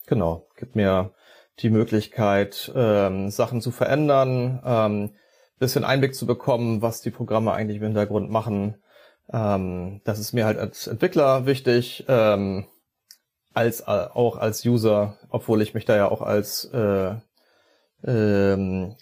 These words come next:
speziellen User sehe, als Doppelrolle sozusagen, weil ich ja auch, äh, Sachen entwickle und ein bisschen, mh, besseren Einblick habe, wie, äh,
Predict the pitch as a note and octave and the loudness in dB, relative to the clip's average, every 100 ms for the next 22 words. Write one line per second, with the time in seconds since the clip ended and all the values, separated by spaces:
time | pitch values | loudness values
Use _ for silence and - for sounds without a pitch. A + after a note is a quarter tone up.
0 | - C#3 B2+ C3+ C#3+ C3 B2+ A#2 A2 A#2 | -6 -2 2 2 4 4 4 4 4 4
1 | A2 A2+ - G#2+ - B2 C3 G2 G2 F#2+ | 4 2 2 -2 -2 0 2 4 2 2
2 | F#2 - G#2 G2 F#2 F#2 F2+ F2+ F#2+ - | -2 -4 0 2 2 2 0 0 0 0
3 | G#2 F2+ F#2 - G#2+ F#2 F#2 F#2 E2+ - | 2 2 0 0 -2 0 -2 -4 -8 -6
4 | - G2 F#2+ F#2+ F2+ F2 - G#2 A2+ - | -2 0 0 -2 -6 -10 -8 -4 -2 0
5 | A2+ G2+ G2+ - _ _ _ _ _ _ | 0 0 -4 -12 _ _ _ _ _ _
6 | D3+ B2+ G#2+ G2+ G2 - _ C3 B2 C3 | -2 0 2 0 -2 -8 _ -4 -2 0
7 | C3+ B2 A#2 A#2+ B2+ A2+ - G#2+ G2 G2 | 2 2 2 4 4 2 2 0 2 2
8 | G2 G2 - G#2 G2 F#2+ G2+ - A2+ F#2+ | 2 0 -2 0 2 2 -2 -4 -2 0
9 | E2+ F2+ | 0 -2